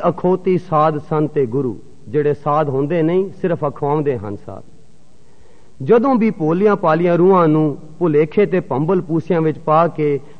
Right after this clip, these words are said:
ਜਗਿਆਸੂਆਂ ਦਾ ਜੀਵਨ ਤਬਾਹ ਕਰ ਦਿੰਦੇ ਹਨ। ਇਸ ਤਰ੍ਹਾਂ ਇਹ ਵੀ ਆਤਮਿਕ ਪਾਪਾਂ ਦੇ ਦੋਸ਼ੀ ਹੁੰਦੇ ਹਨ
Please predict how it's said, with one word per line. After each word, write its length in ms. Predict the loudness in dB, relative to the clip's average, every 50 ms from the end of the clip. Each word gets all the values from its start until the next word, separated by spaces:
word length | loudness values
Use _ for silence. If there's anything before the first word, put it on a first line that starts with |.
| -4
ਜਗਿਆਸੂਆਂ 640 | -2 0 0 2 4 4 4 4 2 2 0 0 2
ਦਾ 140 | 2 0 0
ਜੀਵਨ 400 | 0 -2 -2 -2 0 0 0 0
ਤਬਾਹ 400 | 0 0 0 2 4 4 4 2
ਕਰ 180 | 2 -2 -2
ਦਿੰਦੇ 360 | -2 0 -2 -2 -2 -2 -4 -6
ਹਨ। 180 | -8 -10 -14 -14 -16 -18 -20 -20 -20 -20 -20 -20 -20 -20 -20 -10 -4 -2
ਇਸ 120 | -2 0
ਤਰ੍ਹਾਂ 480 | 0 0 0 2 2 2 2 0 0 -2 -6 -12 -20 -20 -20 -10 -4
ਇਹ 220 | -2 0 0 0 2
ਵੀ 160 | 2 4 6
ਆਤਮਿਕ 400 | 6 6 6 4 2 0 -2 -2
ਪਾਪਾਂ 420 | 0 0 0 2 2 2 0 0
ਦੇ 120 | 2 0 0
ਦੋਸ਼ੀ 420 | 0 0 -2 -2 -2 -2 0 0
ਹੁੰਦੇ 280 | 2 2 2 2 0 0
ਹਨ 320 | 0 -2 -2 -4 -4 -6